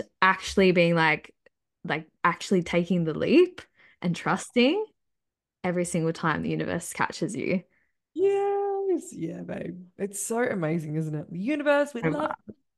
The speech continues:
Speaker 1: We love you, universe. <laughs>
Speaker 2: Oh, so great.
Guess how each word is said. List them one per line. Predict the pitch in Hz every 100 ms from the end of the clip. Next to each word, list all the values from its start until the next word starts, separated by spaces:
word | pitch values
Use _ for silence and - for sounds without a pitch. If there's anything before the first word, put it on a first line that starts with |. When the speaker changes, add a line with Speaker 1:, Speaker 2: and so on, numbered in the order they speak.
| _ _ _ -
Speaker 1:
We | 262
love | 320 381 466
you, | 427 453 440 466 466 466 466 466 466 494 571
universe. | - - - 415 - 370 359 370 -
<laughs> | - _ _ _ -
Speaker 2:
Oh, | 294 277 262 415 403 - -
so | 208 196 -
great. | 170 170 -